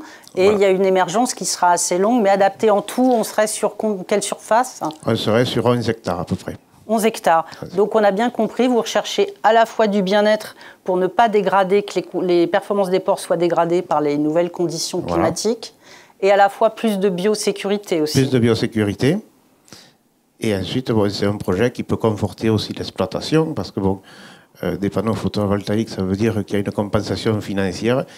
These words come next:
Speaker 2: et ça pérennise l'exploitation et
Speaker 1: Bon.
Speaker 2: l'élevage.
Speaker 1: D'accord, donc, euh,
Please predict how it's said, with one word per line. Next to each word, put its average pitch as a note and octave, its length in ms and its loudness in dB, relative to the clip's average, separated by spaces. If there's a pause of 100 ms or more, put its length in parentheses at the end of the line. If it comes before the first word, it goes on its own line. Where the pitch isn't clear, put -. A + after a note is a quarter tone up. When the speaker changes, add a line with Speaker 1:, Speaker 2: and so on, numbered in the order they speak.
(180)
Speaker 2:
et A#2 260 -2
ça - 160 -4
pérennise A2 560 0
l'exploitation G2 840 -4 (320)
et - 60 -4
Speaker 1:
Bon. G2+ 80 0
Speaker 2:
l'élevage. D#2+ 360 -2 (480)
Speaker 1:
D'accord, F3 380 2
donc, F#3 300 -2
euh, E3 240 2